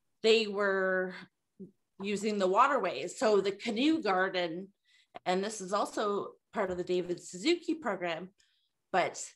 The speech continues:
that was representing that traveling as, um, monarch butterflies do.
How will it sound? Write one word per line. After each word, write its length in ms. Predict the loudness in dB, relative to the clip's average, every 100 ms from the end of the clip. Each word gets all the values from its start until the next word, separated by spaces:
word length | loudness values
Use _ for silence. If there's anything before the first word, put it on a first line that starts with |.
| _ _ _ 4
that 240 | 4 6
was 260 | 4 2 2
representing 1300 | 2 2 0 -2 2 2 0 -4 -6 -4 -4 -6 -10 _ _ _ _ -2
that 300 | 4 4 2
traveling 760 | -2 4 4 4 -2 -4 -6 -2
as, 300 | 0 0 -2 _ _ _ -4
um, 560 | -2 -2 -4 -8 -12 -8
monarch 500 | 4 6 6 2 -2 -4
butterflies 640 | -2 -2 -4 -4 -6 -6
do. 280 | -6 -6